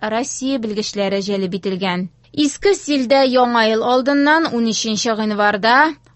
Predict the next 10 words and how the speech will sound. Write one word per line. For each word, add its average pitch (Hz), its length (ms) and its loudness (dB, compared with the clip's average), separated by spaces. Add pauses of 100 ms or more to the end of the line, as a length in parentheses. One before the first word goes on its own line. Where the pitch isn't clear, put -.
(160)
Казан 247 400 2
телеманарасында 226 1200 0
бәйрәм 220 460 0
архитектур 269 760 -4
сәнгати 247 580 -2
утлары 233 400 0
кабызылачак. 208 1000 -2
Утлы 240 340 -4
динамик 202 500 -4
котлау 226 520 0